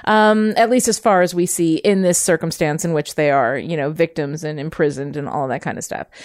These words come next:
Um, so I, ordinarily, I think that we like to have human justice for humans, in which case, you know, we would have Cordy and Wesley,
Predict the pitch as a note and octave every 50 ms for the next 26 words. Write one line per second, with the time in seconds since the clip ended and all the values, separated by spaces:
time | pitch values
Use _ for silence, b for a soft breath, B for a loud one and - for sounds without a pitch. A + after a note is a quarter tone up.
0 | B B B B - G#3 G3+ G3 F#3+ F#3+ G3 F#3+ - _ _ _ _ _ _ _
1 | _ _ _ _ - - - A#3+ A#3+ A3+ - - A3+ A#3 A3+ A3 G#3 - - _
2 | _ _ _ _ _ - C#4+ G4 D#4 D#4+ C#4+ C4+ C4+ C4+ C4 A3 F#3+ F#3+ - -
3 | F#3+ - G#3 - G3 F#3 F#3 F#3 F3 F3+ F3+ - - F#3 E3+ E3+ E3 D#3 - -
4 | - F#3 F3 E3+ E3+ E3+ E3+ D#3 - - D#3 D3+ - - E3 D#3 - - F3 D#3+
5 | D#3 C#3+ D#3 D#3 D#3+ E3+ E3 D#3 D#3 - - F3+ D#3+ D3+ - E3+ D#3 D3+ D#3 D#3
6 | E3+ E3+ E3+ D#3+ D#3 - _ - - F3+ E3 D#3 D3+ D3 D3 D#3+ D3 D3 D3 -
7 | D#3 D3 D3 D3+ D#3